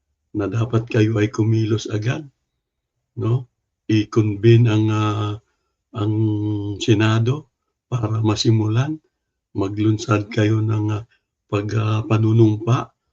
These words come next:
para maging mga hurado, o ano ba ba yung tawag niyan, maging justices, no?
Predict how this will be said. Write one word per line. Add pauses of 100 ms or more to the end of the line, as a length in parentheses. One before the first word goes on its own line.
(160)
para
maging
mga
hurado, (1800)
o
ano
ba
ba
yung
tawag
niyan,
maging
justices, (640)
no?